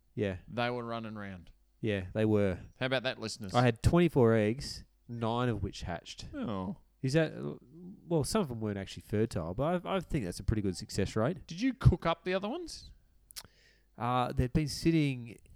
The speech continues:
Speaker 1: uh, at thirty-seven degrees in a, in a
Speaker 2: <laughs> Gross.
Speaker 1: thingo for a long time, so I don't think it would be any good.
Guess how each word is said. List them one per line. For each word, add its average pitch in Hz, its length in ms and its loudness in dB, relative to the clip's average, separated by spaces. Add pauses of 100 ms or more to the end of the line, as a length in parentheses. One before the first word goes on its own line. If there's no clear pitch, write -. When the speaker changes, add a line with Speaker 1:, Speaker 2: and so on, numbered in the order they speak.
(140)
Speaker 1:
uh, - 400 -12
at 110 360 -8
thirty-seven 117 640 0
degrees 101 760 -2
in - 160 -2
a, 98 180 -2
in - 260 -4
a 95 40 -2
Speaker 2:
<laughs> 92 80 -4
Gross. 147 160 -6 (300)
Speaker 1:
thingo 98 460 -2
for - 140 -4
a 101 40 0
long 98 160 -4
time, 98 280 -4
so 120 100 0
I 117 40 0
don't 143 180 0
think 143 120 -6
it 117 40 -8
would 104 160 -6
be 113 100 0
any 104 140 0
good. 101 400 -2